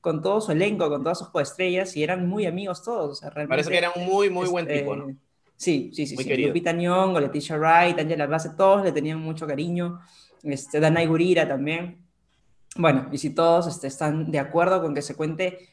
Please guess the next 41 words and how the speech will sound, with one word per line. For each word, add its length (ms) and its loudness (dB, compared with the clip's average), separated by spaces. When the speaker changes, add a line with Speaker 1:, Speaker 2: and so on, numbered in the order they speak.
Speaker 1:
una 160 -2
historia 280 0
diferente, 540 2
porque 560 0
ya 380 6
el, 260 0
el 760 -2
director, 720 -2
eh, 200 -8
no 160 -4
me 60 -2
acuerdo 220 -6
cómo 120 -6
se 100 -18
llama, 120 -6
Ryan 200 0
Coogler 300 -4
era, 160 -6
sí, 200 -6
Ryan 240 -6
Coogler, 280 -8
había 320 6
Speaker 2:
Sí. 80 8
Speaker 1:
hecho 220 2
ya 280 4
el, 380 0
el 220 0
guión 480 2
para, 720 -2
para 240 0
la 180 0
siguiente 480 0
entrega, 680 2
que 480 -2
claramente 680 0
ya 140 2
no 220 -4
puede 260 2
ser 240 -8
tal 160 -6
cual. 240 -4